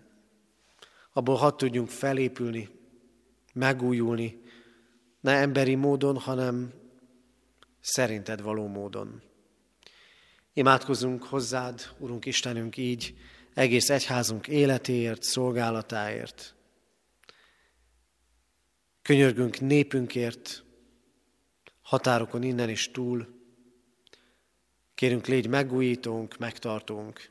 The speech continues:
És imádkozunk azért, Urunk, hogy a világ minden népe, minden embere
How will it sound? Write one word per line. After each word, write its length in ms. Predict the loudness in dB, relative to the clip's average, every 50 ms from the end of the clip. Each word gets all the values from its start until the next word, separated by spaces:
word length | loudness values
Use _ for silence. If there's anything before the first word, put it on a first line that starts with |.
| _ _ _ _ _ _ _ _ _ _ _ _ _ _ _ _ _ _ _ _ _ _ _ _ _ _ _ _ _ _ _ _ _ _ _ _ _ _ _ _ _ _
És 140 | 0 2 2
imádkozunk 560 | 4 6 6 4 4 2 -2 -2 -2 -2 0
azért, 420 | 2 2 2 4 2 2 0 0
Urunk, 340 | -4 -4 -2 -2 -4 -4 -6
hogy 540 | -6 -6 -6 -4 -4 -6 -8 -10 -10 -14 -20 _ _ _ _ _ _ _ _ _ _ _ _
a 80 | -12 -6
világ 360 | -2 2 4 4 4 4 4
minden 360 | 2 0 0 0 0 0 0
népe, 420 | 2 2 2 2 2 0 -2 -2 0
minden 360 | 0 0 0 0 0 0 0
embere 480 | 0 0 0 0 0 0 -2 -4 -6